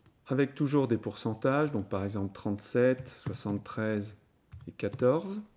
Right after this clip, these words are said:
Donc ce quatorze, je vais le mettre pour l'instant à cent pour cent, donc pour avoir le maximum. Je vais sélectionner mes données, donc soit avec les étiquettes, soit simplement les nombres.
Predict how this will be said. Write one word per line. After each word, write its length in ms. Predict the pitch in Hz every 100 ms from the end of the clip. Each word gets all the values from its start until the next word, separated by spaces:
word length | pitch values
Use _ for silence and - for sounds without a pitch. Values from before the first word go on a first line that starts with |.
| _ _ _ _ _ -
Donc 160 | 131 117
ce 140 | -
quatorze, 680 | - - - 143 127 120 -
je 160 | 110 113
vais 80 |
le 60 | 113
mettre 240 | 113 110
pour 160 | - 117
l'instant 400 | 117 117 - 120 113 -
à 120 | 110
cent 320 | - - 113
pour 200 | 110 110
cent, 280 | - 117 110
donc 200 | 95 85
pour 160 | - 101
avoir 600 | 104 104 107 107 101 92 - _ - -
le 120 | 113
maximum. 680 | 95 92 - 110 160 262 113 - _ _ _ _
Je 100 | 120
vais 100 | 143
sélectionner 680 | 143 143 143 - 143 135 135
mes 140 | 117
données, 440 | 101 107 110 143 190
donc 180 | 110 -
soit 360 | - 120 113
avec 280 | 110 107 107
les 220 | 110 104
étiquettes, 480 | 107 104 104 110 110
soit 180 | - 92
simplement 460 | - 90 98 92
les 140 | 90 90
nombres. 420 | 110 190 135